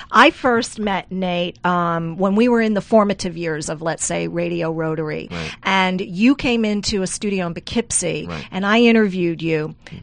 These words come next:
Speaker 1: Then you were, you are, by the way, one, you were one of the presenters at U N Day
Speaker 2: Yes,
Speaker 1: in
Speaker 2: I
Speaker 1: New
Speaker 2: was.
Speaker 1: York. Um, we interviewed you again. Jonah by then had joined me.
Speaker 2: Mm-hmm.
Speaker 1: And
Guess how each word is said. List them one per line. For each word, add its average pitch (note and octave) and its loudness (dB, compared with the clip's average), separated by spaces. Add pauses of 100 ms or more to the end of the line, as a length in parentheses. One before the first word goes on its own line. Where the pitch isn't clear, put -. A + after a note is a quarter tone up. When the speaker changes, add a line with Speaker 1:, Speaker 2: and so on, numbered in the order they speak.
Speaker 1:
Then A#3 0
you G#3+ 0
were, A#3 4
you B3 2
are, F3+ 0
by F3 -2
the F3 -4
way, E3+ -2
one, F#3 -2
you G#3+ 2
were A#3+ 10
one G#3 6
of G3+ 6
the - -2
presenters F3+ 2
at E3+ -4
U A#3 6
N F3 2
Day D#3 -2
Speaker 2:
Yes, F#3 -6
Speaker 1:
in F3+ 2
Speaker 2:
I - 2
Speaker 1:
New F3+ 4
Speaker 2:
was. F#3+ 4
Speaker 1:
York. F3 0 (360)
Um, F3 0 (160)
we G3 -2
interviewed G3+ 2
you F#3+ 4
again. G3+ 4
Jonah G3+ 6
by E3+ 4
then F3+ 2
had F#3+ 0
joined F3+ 0
me. E3+ -2 (140)
Speaker 2:
Mm-hmm. G2 -12 (340)
Speaker 1:
And F#3+ 0